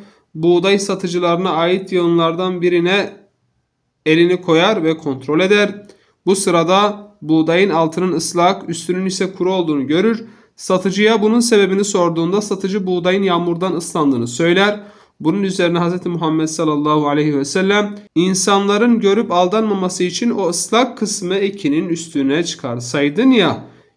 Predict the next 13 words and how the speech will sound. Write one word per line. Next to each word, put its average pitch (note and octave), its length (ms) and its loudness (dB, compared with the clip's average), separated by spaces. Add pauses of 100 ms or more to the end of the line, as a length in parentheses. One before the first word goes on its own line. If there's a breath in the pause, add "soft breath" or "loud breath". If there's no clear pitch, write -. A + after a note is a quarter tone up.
kim A3 360 0
bizi F3 280 0
aldatırsa E3+ 1120 -2
bizden B2 520 -4
değildir." D#3 420 2
buyurmuştur. A2 680 -6
Evet, C#3 380 -2 (500 soft breath)
burada F#3 760 0
aslında D3 880 -2 (100)
peygamberlerin, C#3 1300 0 (380 loud breath)
e, B2 440 -4
sıdık - 680 -2
özelliği, B2 880 -2